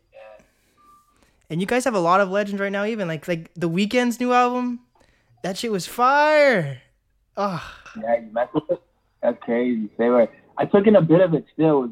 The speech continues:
Speaker 1: definitely, like, different than everything else he put out. Like, I was pretty impressed still. I, uh, think I was, like, cooking or some shit, and I just had it on. I was like, "Yo, this is, this is different." <laughs>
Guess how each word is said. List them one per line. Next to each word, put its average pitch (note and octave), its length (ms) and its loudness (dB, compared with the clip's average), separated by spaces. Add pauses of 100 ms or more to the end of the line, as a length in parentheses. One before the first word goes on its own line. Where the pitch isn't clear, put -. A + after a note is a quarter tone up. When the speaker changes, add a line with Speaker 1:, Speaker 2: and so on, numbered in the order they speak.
Speaker 1:
definitely, E3 360 -2
like, C#3+ 240 -2
different D3+ 300 -8
than B2 160 -4 (160)
everything B2+ 440 -4
else B2 200 -6
he A2+ 100 -8
put A2+ 200 -10
out. A2 300 -4
Like, - 280 -12 (500)
I A#2 60 -2
was A#2 140 -6
pretty C#3+ 180 0
impressed B2+ 460 0
still. A#2+ 420 -2
I, A2+ 200 -4
uh, A2+ 280 -2 (440)
think D3 120 -2
I D3+ 80 6
was, C#3+ 120 0
like, A#2 140 -2
cooking C3 340 -4
or A2 120 -6
some A2 220 -4
shit, A2 180 -4
and A2 100 -6
I A2 80 0
just A2 140 -10
had A2+ 200 2
it G#2+ 100 0
on. A2 260 2
I G#2+ 100 -2
was G#2+ 120 -10
like, G#2 140 -10
"Yo, A2 240 0
this A2+ 140 -12
is, D3+ 140 2 (460)
this A2+ 80 -10
is - 100 -20
different." C#3+ 420 0 (280)
<laughs> A#2 140 -2